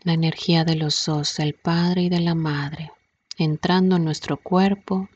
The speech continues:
Transmuten, transmuta, Padre y Madre y Espíritu Santo, transmuten y amplíen la conciencia de estos egos de juicio y crítica.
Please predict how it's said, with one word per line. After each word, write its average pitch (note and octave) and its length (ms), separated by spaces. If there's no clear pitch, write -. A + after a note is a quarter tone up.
Transmuten, E3 880
transmuta, F3 720
Padre F3+ 440
y F3+ 60
Madre D#3 440
y D#3 120
Espíritu E3+ 600
Santo, D3+ 520
transmuten F#3 920
y E3+ 100
amplíen G3+ 560
la F#3+ 100
conciencia D#3+ 840
de D3+ 100
estos - 420
egos F3 340
de F3+ 120
juicio F#3+ 600
y F3 140
crítica. - 720